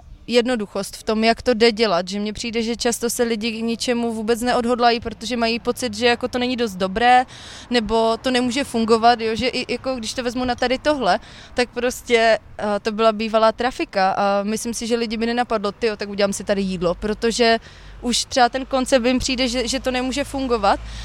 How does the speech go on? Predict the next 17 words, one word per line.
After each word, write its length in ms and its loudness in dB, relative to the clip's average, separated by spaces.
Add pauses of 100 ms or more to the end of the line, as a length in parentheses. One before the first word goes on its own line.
(200)
a 300 8 (800)
asi 240 0
v 60 -14
tom 180 0
je 80 4
určitá 400 0
taky 240 -2
ta 100 2
jednoduchost, 540 0
prostě 280 -4
co 100 -4
se 120 -6
navaří, 380 4
to 120 -4
se 140 -2
prodá, 580 2
hotovka. 460 -4